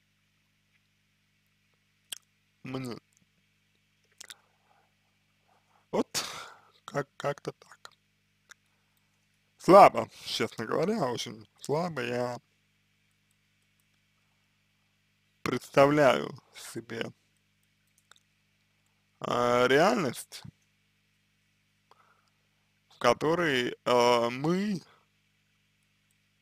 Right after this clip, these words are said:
э, вот, э, что-то разрешаем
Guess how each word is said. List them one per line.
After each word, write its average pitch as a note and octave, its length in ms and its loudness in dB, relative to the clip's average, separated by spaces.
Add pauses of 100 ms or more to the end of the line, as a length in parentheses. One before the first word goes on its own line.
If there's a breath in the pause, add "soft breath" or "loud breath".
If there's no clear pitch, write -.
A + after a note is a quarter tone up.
(1500)
э, B2+ 480 0
вот, C3+ 200 -2 (180)
э, A#1+ 840 -4 (960)
что-то - 340 -12
разрешаем - 760 -10